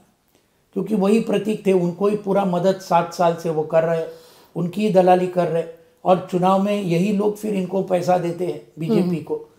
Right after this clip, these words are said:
Speaker 1: ये जो पूरा राजनीति है,
Speaker 2: गठजोड़ जो था,
Speaker 1: गठजोड़ जो है, उसको पूरी तरीके से बेनकाब ये आंदोलन ने किया।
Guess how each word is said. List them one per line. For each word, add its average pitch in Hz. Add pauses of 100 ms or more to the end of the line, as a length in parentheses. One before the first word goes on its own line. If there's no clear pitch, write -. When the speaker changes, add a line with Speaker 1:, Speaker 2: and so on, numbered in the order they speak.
(360)
Speaker 1:
ये 190
जो 226
पूरा 214
राजनीति 151
है, 156
Speaker 2:
गठजोड़ 214
जो 175
था, -
Speaker 1:
गठजोड़ 165
जो 147
है, 123 (240)
उसको 190
पूरी 170
तरीके 147
से 165
बेनकाब 143 (260)
ये 165
आंदोलन 131
ने 139
किया। 113